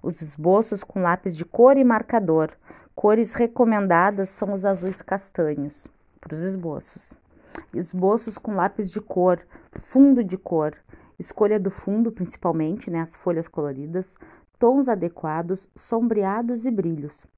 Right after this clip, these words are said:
Esboços com tinta caneta, de aparo e esferográfica.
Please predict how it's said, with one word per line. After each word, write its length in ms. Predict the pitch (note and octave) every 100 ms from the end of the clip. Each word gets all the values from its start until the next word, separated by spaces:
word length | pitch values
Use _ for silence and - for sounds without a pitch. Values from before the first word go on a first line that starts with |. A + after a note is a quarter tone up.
| _ _ _ - -
Esboços 720 | F#3+ E3 D#3+ F#3 B3+ - G3
com 220 | - F#3+
tinta 420 | F3 - A3 G#3+ G#3
caneta, 680 | G#3+ F3+ F3 G3 - D#3+ - _ _
de 120 | D#3+ F#3
aparo 600 | F3+ - G#3+ B3+ C4+ -
e 100 | A#3+
esferográfica. 1080 | A#3 - C4 A3+ E3+ D#3+ D3+ - - D3